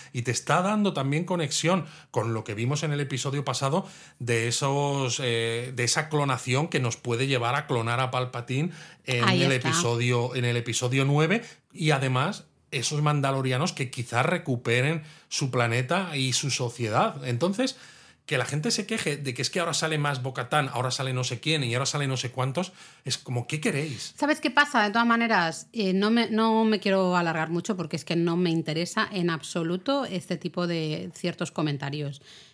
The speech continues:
Speaker 2: Pero sí que me parece muy curioso que siempre que hay un personaje femenino potente, eh, siempre se ataca.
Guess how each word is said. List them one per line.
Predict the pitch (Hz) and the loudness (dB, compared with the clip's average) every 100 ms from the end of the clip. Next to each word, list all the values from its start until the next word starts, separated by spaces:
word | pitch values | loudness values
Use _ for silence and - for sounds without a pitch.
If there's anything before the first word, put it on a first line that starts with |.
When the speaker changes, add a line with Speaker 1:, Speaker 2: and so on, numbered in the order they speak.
| _ - | _ 0
Speaker 2:
Pero | 196 190 190 185 | 4 6 4 2
sí | 262 | 0
que | 311 | 0
me | 262 | 2
parece | 233 240 | 2 4
muy | 226 | 2
curioso | 226 226 233 247 240 208 | 2 2 4 2 -2 -4
que | 180 | -4
siempre | - 190 190 214 | -2 -2 0 -2
que | 190 196 | 2 4
hay | 190 151 135 - - | 4 0 -4 -12 -4
un | 202 190 | -2 0
personaje | 208 - 196 190 180 175 156 - | 0 0 2 2 0 -4 -4 -4
femenino | 190 185 185 202 190 165 - - - | 0 2 4 2 2 0 -4 -8 -8
potente, | 131 190 226 233 180 320 - _ _ _ _ _ _ _ _ _ | -2 2 2 2 0 -4 -8 _ _ _ _ _ _ _ _ _
eh, | 220 202 | -2 0
siempre | 196 208 214 | 0 -2 0
se | |
ataca. | 185 147 - | -4 -4 -12